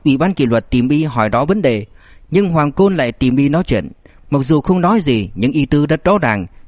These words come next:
nếu như thực sự có vấn đề gì thì sớm thừa dịp nói ra, không nên chịu tội thay người.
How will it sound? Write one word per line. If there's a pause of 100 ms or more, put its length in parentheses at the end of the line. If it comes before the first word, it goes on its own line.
nếu
như
thực
sự
có
vấn
đề
gì (220)
thì
sớm
thừa
dịp
nói
ra, (200)
không
nên
chịu
tội
thay
người.